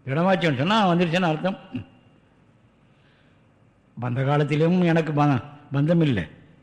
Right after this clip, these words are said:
ஞான காலத்திலும் எனக்கு ஞானம் இல்லை, நான் ஒரே மாதிரி தான் இருக்கேன் என்ற இந்த நிச்சயம் தான் கடைசி நிலை.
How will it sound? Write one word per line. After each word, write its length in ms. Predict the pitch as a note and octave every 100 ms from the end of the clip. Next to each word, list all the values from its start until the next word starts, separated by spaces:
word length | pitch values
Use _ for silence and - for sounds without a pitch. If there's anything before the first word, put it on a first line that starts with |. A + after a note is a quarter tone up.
| - A#2+
ஞான 160 | C3 D#3
காலத்திலும் 360 | D#3 D#3 F3 D#3+
எனக்கு 200 | D3 C3+
ஞானம் 240 | C3 A#2
இல்லை, 140 | G#2+ G#2 - -
நான் 220 | - C3 A2+
ஒரே 140 | A#2 C3
மாதிரி 220 | C#3 A#2+
தான் 140 | A#2+ A2
இருக்கேன் 320 | G2 A2 E2+ - _ _ _ _ _ _ _ _
என்ற 180 | C#3+ C#3+ C3+
இந்த 160 | A#2+
நிச்சயம் 380 | A2+ A2 C#3+ C3+
தான் 100 | F3
கடைசி 300 | A2+ A2+ C3+
நிலை. 160 | A2